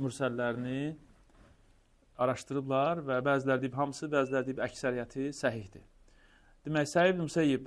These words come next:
həmçinin onun adında Səid ibn Müs-, Səid, Səid ibn Əl-Müseyyib var, yə fəthə ilə, bir də var Müseyyib. Və,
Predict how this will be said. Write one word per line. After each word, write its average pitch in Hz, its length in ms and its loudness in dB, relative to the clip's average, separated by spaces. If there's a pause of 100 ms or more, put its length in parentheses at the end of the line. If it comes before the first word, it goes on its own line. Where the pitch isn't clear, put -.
həmçinin 160 400 0
onun 147 320 2
adında 139 400 0
Səid 147 320 0
ibn 147 140 -4 (140)
Müs-, - 200 -12
Səid, 151 480 0
Səid 156 400 2
ibn 131 380 -2 (100)
Əl-Müseyyib 131 800 0
var, 147 380 4 (100)
yə 135 240 2
fəthə - 400 -6
ilə, 143 220 -2
bir 151 100 0
də 147 80 2
var 147 160 0
Müseyyib. 127 640 -4 (640)
Və, 147 200 6